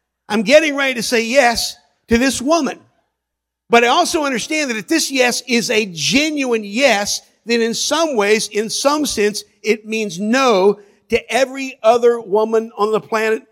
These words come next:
who is not this woman. You see, that's the nature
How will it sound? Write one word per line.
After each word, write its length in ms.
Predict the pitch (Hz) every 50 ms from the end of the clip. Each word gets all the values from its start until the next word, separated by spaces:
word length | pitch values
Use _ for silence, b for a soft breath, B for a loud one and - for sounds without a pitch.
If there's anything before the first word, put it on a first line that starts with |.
| _
who 160 | - 202 214
is 220 | 220 220 190 160 170
not 460 | 196 202 220 226 233 226 - - - _ _ _
this 400 | - 151 156 170 - - - - _ _ -
woman. 500 | 147 147 151 165 165 151 123 - - _ _ _ _ _ _ _ _ _ _ _ -
You 80 | 226
see, 120 | 196 - 247
that's 300 | 233 269 285 269 277 -
the 140 | - 240 233
nature 760 | 240 226 226 240 262 302 302 - - - 247 233 240 208